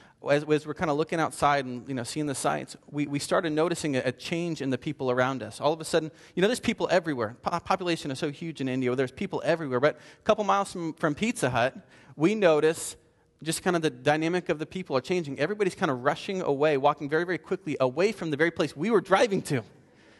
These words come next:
Um, and so we thought, "Well, this is weird," and we're kinda, you know, noticing it together. And then, then we saw, uh, just up ahead, some billowing smoke. And just before we get to our destination,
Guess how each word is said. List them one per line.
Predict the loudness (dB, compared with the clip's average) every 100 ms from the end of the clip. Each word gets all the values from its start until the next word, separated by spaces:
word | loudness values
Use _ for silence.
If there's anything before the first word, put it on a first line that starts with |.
| _ 4
Um, | 6 6 2 -6 -14 -20 _ _ _ _ _ _ _ _ _
and | -2
so | 0
we | 0
thought, | -2
"Well, |
this | -6 -6
is | -6 -4
weird," | 0 2 0
and | -4
we're |
kinda, | -2 0 0 -2 -8 -10
you | -6
know, | 0
noticing | 0 0 -4
it | -2
together. | 0 0
And | 0
then, | -2 -4 -2
then | -2
we | -2
saw, | 0 0 0 -4 -18 _ _ _ -2
uh, | 0 0 -4 -16 _ _ -18 -10
just | -6 -4
up | -2
ahead, | 0 -2 -2
some | -2
billowing | 0 -2 -2 -6
smoke. | -4 -4 -4 -6 -20 _ _ _ _ _ _ _ _ _ _ _ _ -20 -20 _ -20 _ -2
And | 2 2 0 -4 -20 0
just | 2 2
before | 0 0 0
we | 2
get | -2
to | 2
our | 2 2
destination, | -2 -2 -4 -4 -6 -10